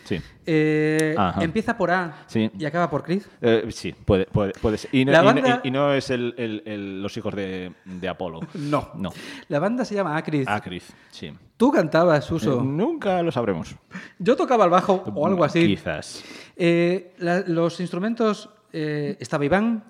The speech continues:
Speaker 1: Iván en la guitarra.
Speaker 2: Eh,
Speaker 1: Y Pucho.
Speaker 2: estaba
Speaker 1: Y
Speaker 2: Pucho.
Speaker 1: después Ángel. En
Speaker 2: Ángel también.
Speaker 1: en la
Speaker 2: Eh,
Speaker 1: batería.
Speaker 2: que era tan, eh,
Speaker 1: Eh, demasiado
Speaker 2: de-,
Speaker 1: bueno para nosotros,
Speaker 2: demasiado
Speaker 1: quizás,
Speaker 2: bueno,
Speaker 1: sí,
Speaker 2: es lo que te
Speaker 1: sí.
Speaker 2: iba a decir, demasiado
Speaker 1: Eh,
Speaker 2: bueno para nosotros.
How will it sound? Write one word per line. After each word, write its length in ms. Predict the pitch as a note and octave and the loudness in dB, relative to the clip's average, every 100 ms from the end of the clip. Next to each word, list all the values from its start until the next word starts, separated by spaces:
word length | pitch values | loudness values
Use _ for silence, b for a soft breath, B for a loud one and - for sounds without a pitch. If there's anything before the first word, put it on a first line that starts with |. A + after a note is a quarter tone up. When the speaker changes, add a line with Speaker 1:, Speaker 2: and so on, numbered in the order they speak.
| - | -6
Speaker 1:
Iván 340 | F#2+ F#2 F#2 | -4 -4 -4
en 140 | E2+ | -6
la 60 | D#2 | -8
guitarra. 360 | D#2 E2 D#2+ G3 b b b b | -10 -12 -10 -10 b b b b
Speaker 2:
Eh, 760 | - C#3 C3+ B2+ B2+ B2+ A#2+ A#2+ | -6 -4 -2 0 0 0 0 0
Speaker 1:
Y 20 | |
Pucho. 360 | A#2 A#2 - F2+ | 0 -2 -10 -10
Speaker 2:
estaba 320 | C3+ - C3+ | -8 -2 2
Speaker 1:
Y 60 | A2+ | 2
Speaker 2:
Pucho. 220 | F#2 C#3 | 0 -4
Speaker 1:
después 440 | B2 A#2 C#3+ - _ _ | 0 -2 -2 -12 _ _
Ángel. 300 | - - - _ _ _ | -14 -14 -18 _ _ _
En 120 | F2 - | -18 -4
Speaker 2:
Ángel 480 | D3+ D3 D3 D3 - | -2 0 -2 -2 -4
también. 400 | C#3 D3+ D#3+ D#3 b b b | -2 -2 -2 -6 b b b
Speaker 1:
en 80 | A3+ | -4
la 60 | |
Speaker 2:
Eh, 20 | C#3+ | -2
Speaker 1:
batería. 260 | C#3 D#3+ - _ _ _ _ _ _ _ _ _ _ - - | -2 -6 -14 _ _ _ _ _ _ _ _ _ _ -20 -12
Speaker 2:
que 120 | - | -2
era 200 | C#3+ C3+ B2+ | -2 -2 -6
tan, 320 | B2 C3+ D3 - | -14 -14 -16 -18
eh, 380 | - B2+ B2 A#2+ | -16 -14 -10 4
Speaker 1:
Eh, 100 | B2+ | 8
demasiado 360 | C#3 C#3 E3 | 8 10 8
Speaker 2:
de-, 20 | E3+ | 10
Speaker 1:
bueno 160 | E3 | 10
para 160 | D#3+ D3 | 10 10
nosotros, 300 | E3 G3+ F#3 | 10 10 10
Speaker 2:
demasiado 220 | B3 C4 | 12 12
Speaker 1:
quizás, 20 | |
Speaker 2:
bueno, 140 | B3 C4 D#3+ C4+ | 12 12 8 8
Speaker 1:
sí, 40 | A#3+ | 8
Speaker 2:
es 40 | |
lo 80 | C4 | 8
que 80 | C4 | 10
te 60 | |
Speaker 1:
sí. 40 | C#4 | 10
Speaker 2:
iba 80 | A3+ | 10
a 40 | |
decir, 240 | G3+ B3 | 8 4
demasiado 420 | F3 F#3 F#3 - - | 4 6 8 8 8
Speaker 1:
Eh, 40 | |
Speaker 2:
bueno 180 | G#3 G3+ | 8 6
para 140 | E3+ | 6
nosotros. 400 | D3+ F3+ F#3+ F3+ | 6 4 4 4